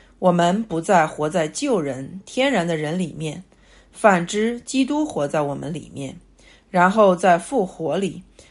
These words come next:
我们在神儿子的信里活。在神儿子的信里活，意思就是活在我们因信神的儿子而有与他生机的连结里。我们凭着灵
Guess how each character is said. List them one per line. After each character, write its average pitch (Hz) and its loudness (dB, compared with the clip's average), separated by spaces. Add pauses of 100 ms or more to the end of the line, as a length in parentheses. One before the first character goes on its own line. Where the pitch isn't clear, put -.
(140)
我 233 2
们 247 4
在 240 6
神 214 -2
儿 208 4
子 254 -4
的 180 0
信 294 -6
里 160 -8
活。 127 -12 (600)
在 185 6
神 185 0
儿 196 4
子 208 -8
的 170 0
信 269 -6
里 165 -6
活， - -12 (440)
意 226 2
思 202 0
就 185 0
是 170 -4
活 170 -2
在 185 4
我 160 0
们 143 -8 (360)
因 262 0
信 277 -2
神 170 -4
的 185 2
儿 143 -2
子 - -10 (360)
而 175 4
有 160 -2
与 143 -10
他 165 -2
生 247 -6
机 247 -8
的 214 -2
连 147 -6
结 147 -8
里。 160 -12 (1120)
我 185 2
们 170 2
凭 147 -8
着 190 -2
灵 151 -8